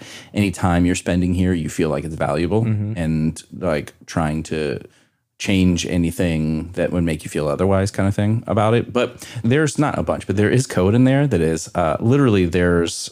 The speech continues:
Speaker 1: a variable called author is Elon.
Speaker 2: <laughs>
Speaker 1: So author is this human with this name who owns this company, which is a little disturbing, and certain things happen there. So if you're wondering why he's all over your feeds, like, that's why, 'cause author is Elon, and he gets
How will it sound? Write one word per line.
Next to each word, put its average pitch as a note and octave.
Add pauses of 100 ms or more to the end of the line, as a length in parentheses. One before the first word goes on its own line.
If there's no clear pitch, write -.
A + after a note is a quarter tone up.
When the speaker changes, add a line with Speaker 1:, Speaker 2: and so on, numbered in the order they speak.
(480)
Speaker 1:
a G2+
variable F2
called E2 (220)
author F#2
is -
Elon. F#2+ (180)
Speaker 2:
<laughs> D#3
Speaker 1:
So E2
author G#2
is F2
this F2+
human F2
with F2
this F#2+
name E2+
who G2+
owns F#2+
this F2+
company, F2+ (520)
which A2
is A#2
a C#3+
little E3+
disturbing, F2+
and G2+
certain A2
things F#2+
happen E2+
there. D#2+
So F#2+
if F#2+
you're B2+
wondering B2+
why G2+
he's G2
all F#2
over E2+
your E2+
feeds, F2
like, F2
that's F2
why, F2
'cause E2
author E2+
is E2+
Elon, E2+
and F2
he D#2+
gets -